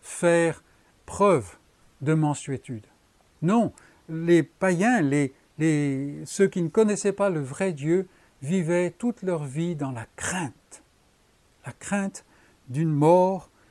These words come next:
dans la condamnation. Jonas est donc un signe pour les Ninivites, un signe que le Dieu dont la justice est parfaite,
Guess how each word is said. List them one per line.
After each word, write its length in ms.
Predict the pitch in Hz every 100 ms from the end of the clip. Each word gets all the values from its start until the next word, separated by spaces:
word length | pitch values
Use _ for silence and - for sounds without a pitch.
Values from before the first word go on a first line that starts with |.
| _ _ _
dans 240 | 117 156 165
la 100 | 151
condamnation. 720 | 151 135 127 120 - 135 120 _ _ _ _ _ _ -
Jonas 440 | 156 277 311 285 247
est 80 |
donc 280 | 220 302 269
un 200 | 202 208
signe 540 | - - 294 254 143 107 _ _ _ -
pour 300 | 320 330 311
les 140 | 233
Ninivites, 720 | 208 208 190 180 170 170 - _ _ _ _ _ 185
un 220 | 214 220
signe 420 | - 277 302 247
que 140 | -
le 180 | 190 175
Dieu 480 | 147 147 262 285 - _ _ _ _ _ _ _ _ _ _ _ _ _ _ _ _ _ 127
dont 380 | 127 233 262
la 160 | 226 180
justice 720 | 143 - 262 - 262 247 -
est 60 | 214
parfaite, 680 | - 196 - 185 143 -